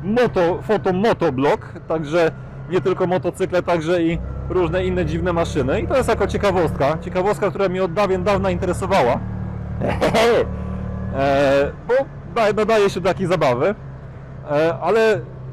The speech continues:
e, interesowała mnie w kontekście pracy, bo już jakieś, nie wiem,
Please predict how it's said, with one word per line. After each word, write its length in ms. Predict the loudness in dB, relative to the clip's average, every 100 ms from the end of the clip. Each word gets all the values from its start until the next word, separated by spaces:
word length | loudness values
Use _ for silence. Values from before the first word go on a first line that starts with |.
| -2
e, 160 | 0 0
interesowała 560 | 0 -2 0 0 2
mnie 140 | 2 0
w 40 |
kontekście 460 | -2 -2 -2 -2 -4
pracy, 480 | 0 0 0 -2 -2 -6 -14 -14 -14 -14 -14 -16 -16 -14 -4
bo 60 | 0 2 2 0 -4 -6
już 240 | -4 -2
jakieś, 340 | -2 -2 -4 -2
nie 120 | 2
wiem, 220 | 2 0